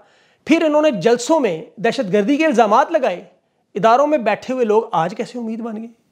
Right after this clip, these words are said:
हैरान है, परेशान है, समझ नहीं आती। शहबाज शरीफ कहता है, "जी, मुझे एक मौका दे पाकिस्तान की तकदीर बदलने।" नवाज शरीफ को पचासी में पहला मौका इसको मिला, इन्होंने किसकी तकदीर बदली? अपनी। नब्बे में दोबारा मिला,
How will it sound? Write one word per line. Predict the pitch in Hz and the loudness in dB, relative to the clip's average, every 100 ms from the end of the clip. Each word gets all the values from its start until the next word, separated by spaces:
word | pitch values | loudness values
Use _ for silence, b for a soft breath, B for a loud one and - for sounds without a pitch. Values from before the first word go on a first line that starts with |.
| _ - | _ 0
हैरान | 185 160 233 | 2 2 0
है, | |
परेशान | 240 196 170 175 | 0 -4 -2 -2
है, | 208 | -2
समझ | 202 202 220 | -2 -2 0
नहीं | 190 | -2
आती। | 165 214 B B B B | -4 -10 B B B B
शहबाज | - 214 233 262 | 2 6 6 4
शरीफ | 269 | 4
कहता | 269 269 | 4 4
है, | 262 | 2
"जी, | 262 | 2
मुझे | 233 | 0
एक | 247 - 262 294 | -2 0 -2 -2
मौका | 240 233 233 | 0 2 2
दे | 214 | 0
पाकिस्तान | 202 180 - 180 | 0 -2 -2 -6
की | 180 | -2
तकदीर | 202 165 165 | -2 -2 -6
बदलने।" | 160 156 | -4 -4
नवाज | 156 151 | -2 -2
शरीफ | - 147 | -4 -12
को | 143 - _ b b b b b - | -14 -18 _ b b b b b 0
पचासी | 196 190 208 | 4 4 4
में | 240 233 | 4 6
पहला | 226 262 | 4 2
मौका | 254 202 | -2 -4
इसको | 208 - | -6 -6
मिला, | 202 180 185 _ _ _ _ - | -10 -10 -14 _ _ _ _ -2
इन्होंने | 185 214 220 208 | 4 6 6 2
किसकी | 214 262 - 254 | 0 -4 -2 -2
तकदीर | 233 185 196 | -2 0 -2
बदली? | 196 175 180 | -2 -2 -4
अपनी। | - 156 135 - _ _ b b - | -6 -8 -12 -14 _ _ b b 2
नब्बे | 180 196 | 4 6
में | 190 | 4
दोबारा | 185 180 214 | 4 4 4
मिला, | 214 165 | 0 -6